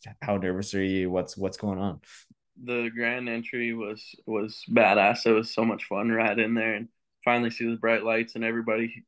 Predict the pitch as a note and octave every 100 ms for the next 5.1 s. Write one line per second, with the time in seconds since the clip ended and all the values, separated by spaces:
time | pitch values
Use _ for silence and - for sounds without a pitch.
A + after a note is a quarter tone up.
0 | - A#2 A2 A2 - - A#2 A#2 A#2 A#2
1 | A2+ - A#2 - - - _ _ - G#2+
2 | F#2+ F#2+ B2 C#3 _ _ - A#2+ A#2+ A#2
3 | A#2+ C#3+ C#3 B2 - - - - B2+ C3
4 | B2 A#2 - A2+ A2+ - A#2 G#2+ A#2 A#2
5 | A2+